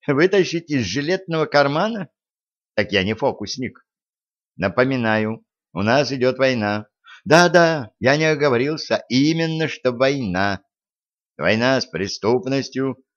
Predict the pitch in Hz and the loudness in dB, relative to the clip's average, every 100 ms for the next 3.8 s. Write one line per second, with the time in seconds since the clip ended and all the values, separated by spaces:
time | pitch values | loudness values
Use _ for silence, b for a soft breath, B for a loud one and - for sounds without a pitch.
0 | _ - 101 120 135 135 107 110 110 - | _ -8 -4 -2 2 2 0 -4 -4 -4
1 | 107 110 110 101 _ _ _ _ _ _ | -2 0 -2 -8 _ _ _ _ _ _
2 | _ - 226 214 165 160 156 156 139 127 | _ -2 2 2 2 2 2 0 -2 -2
3 | 131 139 117 117 123 120 123 | -4 -6 -4 -2 -2 -2 -6